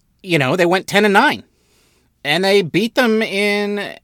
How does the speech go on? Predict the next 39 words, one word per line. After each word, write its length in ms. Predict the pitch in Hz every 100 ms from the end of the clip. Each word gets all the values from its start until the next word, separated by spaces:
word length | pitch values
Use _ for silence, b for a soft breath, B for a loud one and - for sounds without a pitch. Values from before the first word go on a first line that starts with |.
| _
uh, 340 | 170 170 185 175
in 160 | 185
the 100 | 196
di-, 220 | 185 196 190
in 100 | 190
the 80 |
division 520 | 180 196 185 214 208 208
chase, 600 | - 240 214 - - - _ _ _ _ _
right? 340 | - 135 226 -
So 420 | - 190 180 185
I, 180 | 135 - - -
I 120 | 180
think, 240 | - 240 -
I 80 |
think 160 | 196 254
of 100 | 202 -
all 260 | 135 190
the 80 | 214
teams 300 | - 208 202
in 80 | 170
the 80 | 139
National 480 | 123 135 - 170
League, 420 | 139 117 151 220 220 B B B B B B B
the 100 | -
team 260 | - 190 196
that 100 | 156
is 180 | 127 107
least 460 | 107 131 165 -
intimidated 800 | 185 175 143 131 135 143 165 151
by 100 | 117
the 140 | 113 110
L 140 | 110
A 100 | 120
Dodgers 500 | 110 98 107 131 117
is 160 | - 101
the 60 |
San 180 | 98 101
Francisco 480 | 92 98 90 - 92
Giants. 480 | 85 85 82 -